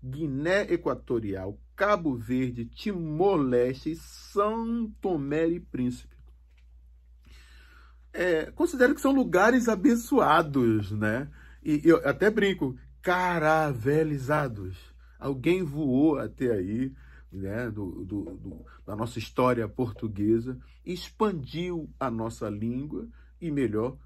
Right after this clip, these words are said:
fundiu a nossa língua com culturas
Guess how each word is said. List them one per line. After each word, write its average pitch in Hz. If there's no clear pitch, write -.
fundiu 214
a -
nossa 107
língua 120
com 233
culturas 247